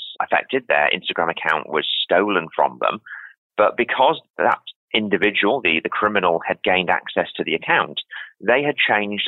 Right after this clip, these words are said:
a lot of the details attached to the account. So when the automatic processes kick in that try to validate who is the genuine user,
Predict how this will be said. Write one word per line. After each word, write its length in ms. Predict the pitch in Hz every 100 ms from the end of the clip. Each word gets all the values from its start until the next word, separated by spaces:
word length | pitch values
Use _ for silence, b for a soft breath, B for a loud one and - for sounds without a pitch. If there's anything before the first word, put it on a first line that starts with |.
| -
a 40 |
lot 160 | 107 95 -
of 80 |
the 60 | 98
details 680 | - 143 143 92 67 65 - -
attached 360 | - - - -
to 60 |
the 100 | 78
account. 340 | 76 73 53 - - _ _ -
So 160 | 104
when 280 | 101 127 147
the 120 | 123
automatic 640 | 113 107 98 95 - - -
processes 560 | - 101 - 92 90 -
kick 140 | - -
in 300 | 135 110 - b _ _
that 140 | 90 82 -
try 280 | 98 90 92 -
to 360 | 90 85 82 82
validate 600 | 98 98 104 98 85 80 - -
who 140 | 104 95
is 120 | 90
the 60 | -
genuine 380 | 90 85 82 78
user, 460 | 80 76 - -